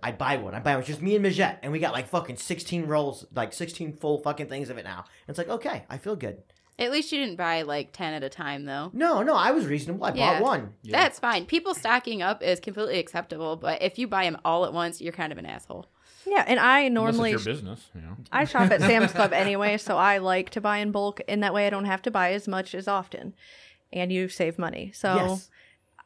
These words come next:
Speaker 4: I was already doing that.
Speaker 3: Yep.
Speaker 1: Uh, Majette, before, when we first started dating, she went to Myers all the time. She went to Hood Myers. She hates it when I call it Hood Myers. It was Hood Myers.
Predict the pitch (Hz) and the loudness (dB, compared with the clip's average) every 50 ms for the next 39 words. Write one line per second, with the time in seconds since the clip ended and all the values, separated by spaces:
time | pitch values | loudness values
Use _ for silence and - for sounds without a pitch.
0 | _ _ _ _ - 269 285 254 214 196 196 185 180 185 180 180 190 196 196 196 | _ _ _ _ 4 6 6 6 4 2 0 0 0 0 0 0 -2 -2 -2 -2
1 | 196 196 - - 196 - _ _ _ _ _ _ _ _ _ _ _ _ - - | -2 -2 -4 -6 -10 -14 _ _ _ _ _ _ _ _ _ _ _ _ -20 -14
2 | - 127 143 139 135 127 113 110 113 127 139 151 156 131 147 160 156 139 - - | -8 -4 0 2 2 2 2 0 -4 -4 -4 -2 -2 -2 0 0 0 -2 -2 -6
3 | - _ _ _ _ _ _ _ _ _ _ 135 120 - - 151 165 175 180 170 | -12 _ _ _ _ _ _ _ _ _ _ -10 -10 -6 -4 0 2 2 2 2
4 | - 117 - _ _ _ _ _ _ _ _ _ _ _ _ _ _ _ _ _ | 0 -4 -10 _ _ _ _ _ _ _ _ _ _ _ _ _ _ _ _ _
5 | _ - 135 139 135 185 185 - - 165 147 139 143 131 107 110 - 156 156 151 | _ -8 -8 -6 -4 -4 -4 -2 0 0 0 2 0 -2 -2 -4 -6 -4 -4 -4
6 | 143 143 123 117 117 117 117 113 104 110 104 110 104 - 117 123 - 147 151 - | -4 -6 -6 -4 -4 -2 -2 -2 -2 -2 -4 -4 -4 -6 -8 -8 -8 -6 -8 -6
7 | 113 110 120 110 110 107 107 110 110 104 - 107 104 110 120 139 143 143 139 120 | -6 -8 -8 -6 -4 -4 -2 -4 -4 -6 -10 -14 -14 -6 -4 -2 -2 -2 -4 -6
8 | 120 127 127 127 113 - 110 117 110 110 107 104 104 101 98 127 127 123 117 127 | -8 -6 -4 -4 -4 -4 -4 -6 -8 -6 -4 -4 -4 -6 -6 -10 -10 -8 -6 -6
9 | 117 107 104 98 90 87 95 101 - | -6 -6 -6 -6 -6 -8 -10 -10 -12